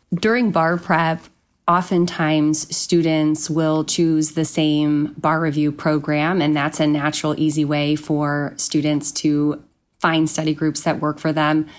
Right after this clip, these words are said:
Some actually find it helpful to study with classmates who are using different programs so they can bounce different ideas off of each other based on what they've learned in their programs. I would say some tips I would give when thinking about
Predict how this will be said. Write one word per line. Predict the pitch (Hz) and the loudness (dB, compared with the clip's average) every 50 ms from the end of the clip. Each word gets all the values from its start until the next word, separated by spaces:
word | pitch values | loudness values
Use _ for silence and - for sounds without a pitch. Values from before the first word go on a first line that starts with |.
| - _ | -12 _
Some | - - 202 196 220 | -2 0 0 0 0
actually | 202 202 180 - - 175 165 165 160 160 | -2 -2 -4 -2 0 0 2 2 0 0
find | - 165 160 165 160 160 | 0 0 2 2 2 0
it | 156 151 | -2 -2
helpful | - - 170 160 165 - - 165 160 160 156 151 | 0 0 0 -2 -2 -2 -2 0 0 0 0 -2
to | - - 165 160 156 156 156 156 151 - - - - | 0 0 2 2 4 2 2 0 -2 -8 -18 -20 -8
study | - - - 180 170 175 175 | -6 0 0 2 2 2 2
with | 175 170 160 - | 0 0 -2 -4
classmates | - - 156 151 165 - - 175 165 160 160 - | -2 0 0 2 2 0 0 0 0 0 0 0
who | 170 | 0
are | 165 | 2
using | 170 160 156 - 160 156 | 2 2 2 2 0 0
different | 151 151 143 - 160 156 - - | 2 0 -2 -2 -2 -4 -4 -2
programs | - 202 208 214 - 147 147 135 135 151 147 | -2 -2 -2 0 -2 -2 -4 -2 -2 -2 -2
so | - - 151 | 0 -2 -2
they | 147 147 | -2 -2
can | 147 - 160 151 | 0 0 0 0
bounce | 147 151 147 147 143 143 - | 0 0 -2 -2 -2 -2 -2
different | - 147 - - 151 147 | -4 -4 -2 0 -2 0
ideas | 147 147 143 - 147 151 147 143 - - | 0 -2 -2 -2 -2 0 0 -2 -4 -4
off | 139 139 - - | -6 -6 -6 -6
of | 147 151 | -4 -4
each | 151 147 - | -4 -4 -4
other | - 147 147 156 151 | -4 -4 -4 -4 -2
based | - 151 156 151 - | -2 -2 -2 0 0
on | 165 156 151 | 0 0 0
what | 151 147 147 147 | 0 -2 -2 -2
they've | 151 151 147 147 | -2 -2 -2 -2
learned | 147 147 147 147 147 139 | -2 -2 0 0 0 0
in | 151 147 | -2 -2
their | 143 147 143 | -2 -4 -6
programs. | 131 - - 156 151 147 156 151 147 147 151 151 - - - - - - - - - - | -8 -4 -4 -2 -2 0 -2 -2 0 -2 -2 -2 -4 -6 -12 -20 -18 -18 -20 -14 -4 -2
I | |
would | 196 208 196 - | -2 0 0 0
say | - 214 196 190 185 180 - - | 0 0 2 2 0 -2 -2 -4
some | - - - 175 170 170 | -4 0 2 2 0 2
tips | - - 208 - - - | 0 -2 -2 -2 0 0
I | 180 170 | 0 0
would | 165 165 160 147 - | 2 0 -2 -4 -2
give | - - 185 220 220 190 175 165 165 170 170 170 180 - - - - - | -2 0 0 2 2 2 0 0 0 -2 -2 -4 -8 -10 -10 -20 -10 -2
when | - 151 160 156 156 156 147 147 | 0 2 2 2 2 2 0 0
thinking | - - - 175 185 185 - 175 165 | -4 -2 0 0 0 2 2 0 0
about | 151 151 151 147 147 147 147 147 147 | 2 0 0 0 0 2 0 0 -2